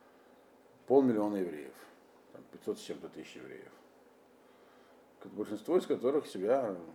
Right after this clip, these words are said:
в общем, считали лояльными гражданами Германии. Э, Германия после войны Первой мировой, как вы знаете, была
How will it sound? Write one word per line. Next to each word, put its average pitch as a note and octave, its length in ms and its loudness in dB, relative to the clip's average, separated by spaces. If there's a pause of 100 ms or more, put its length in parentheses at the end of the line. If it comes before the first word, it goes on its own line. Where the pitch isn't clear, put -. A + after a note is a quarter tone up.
(100)
в E2 100 -12
общем, F#2+ 280 -12
считали F2+ 320 -4
лояльными F2+ 380 0
гражданами E2 520 -4
Германии. D2+ 520 -10 (1500)
Э, F2 160 -14 (720)
Германия B2 840 2 (320)
после A#2+ 460 0
войны A2+ 540 2
Первой G2+ 340 2
мировой, F#2+ 380 2
как F2 120 -6
вы F#2 140 0
знаете, B2 460 -2
была G#2 600 2